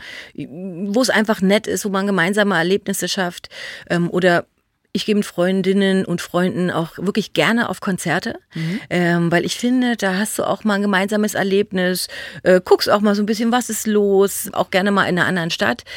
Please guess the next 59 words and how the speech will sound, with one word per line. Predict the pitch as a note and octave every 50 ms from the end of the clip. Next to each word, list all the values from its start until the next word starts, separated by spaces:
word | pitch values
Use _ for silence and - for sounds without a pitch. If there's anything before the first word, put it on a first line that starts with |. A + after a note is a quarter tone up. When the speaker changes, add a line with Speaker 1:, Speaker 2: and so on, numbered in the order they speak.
| - - -
Speaker 1:
Also | E3+ E3+
mit | E3+ -
einer | - C#3+ F3 G3 F#3+
Freundin, | F#3 - - F3 F#3 F#3+ F#3+ F#3 F3+
da | F3
beschenken | E3 F3 - - G3 - - F3+
wir | F#3+ A#2+
uns | D3+ F#3 -
immer | - F3+ F3+ E3+
zu | - F#3
Geburtstagen | E3 E3 F3 F#3 F3+ - - - E3+ E3 E3+
und | E3+ -
zu | - E3
Weihnachten | E3 E3 E3 E3+ - - E3
mit | E3 -
Konzertkarten | - E3+ D#3 - - F3 F#3+ - - F3 D#3+ - - F3+
und | F3 F3 F#3
haben | E3+ E3 F3
uns | E3+ -
inzwischen | E3 E3 - G3 F#3 F3 C3+
angewöhnt, | A#2+ D#3 F3 E3+ E3+ E3+ F3+ F3+ - - - - - - - - - -
Städte | - - - - G3+ A3+ G#3+ B3+ A3
zu | - - G#3 G3
wählen, | G#3 G3+ G3+ G3+ G3+ G#3 G#3+ G#3+ - - - - - _
die | - D#3+ D#3 F3+ F#3 E3+
wir | F3 E3+
nicht | F3+ G#3+ G#3+ - -
kennen, | - - F3+ F3 G3+ A3 B3 C4+ D#4+ - - -
Speaker 2:
Mhm. | E3 D#3 D#3
Speaker 1:
damit | E3+ E3 F3 F3 -
zu | - A#3+
dem | A3 G#3+ G3+
Konzert | - G#3+ F#3 F3+ - - E3+ E3+ F3+ - -
halt | F#3+ - -
auch | - F3
nochmal | F3+ E3+ E3+ D#3 D#3+
ein | B2+
anderer | F2+ C3+ D3+ F3 F3+ A2+
Eindruck | B2+ F#3 G3 F#3 - - F3+ -
für | - G3+
eine | F#3 F#3+
Speaker 2:
Okay. | F3+ G3
Speaker 1:
Stadt | - F#3 F3 F3+ F#3 - -
kommt. | - F#3 E3 D#3+ D#3+ E3 D#3+ - -
Also | E3 F3 E3+ E3+ E3+ B3+
Speaker 2:
Mhm. | - - - - - -
Speaker 1:
da | - D#3 D#3
sind | C#3+ D3+ D3 C#3+
wir | D3+
schon, | D3 - D#3 D3 D3 C#3+ C#3+
ja. | C#3+ C3 C3 C3 - -
Speaker 2:
Mädelsabend, | F#3+ F#3 F#3+ A3 B3+ B3 - - A3+ C4 B3+ G#3 G#3
wie, | - -
wie | F3+ F3 G3+ F#3+
viele | - G#3+ F#3+ F3+ D#3
seid | C#3 C3+ C#3+ D3 -
ihr | - - A3+
da | B3+ C#4 D#4
so? | D#4 - E4 E4+ F#4+ F#4+